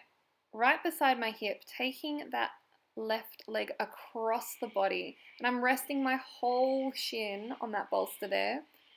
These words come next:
And then I'm opening into a twist. So both shoulders are on the floor, especially that left shoulder.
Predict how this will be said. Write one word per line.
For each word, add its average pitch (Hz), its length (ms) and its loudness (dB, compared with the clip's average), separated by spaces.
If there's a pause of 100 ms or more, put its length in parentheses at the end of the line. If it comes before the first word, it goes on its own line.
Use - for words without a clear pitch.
(340)
And 220 120 2
then 214 80 4
I'm 220 140 6
opening 226 440 4
into 220 280 -2
a 202 60 0
twist. - 680 -8 (680)
So 226 200 0
both 226 340 6
shoulders 233 580 0
are 233 100 0
on 220 120 0
the 220 80 -2
floor, 190 520 -2 (1900)
especially 240 1040 0 (100)
that 208 340 2
left 208 520 -4
shoulder. 185 680 -2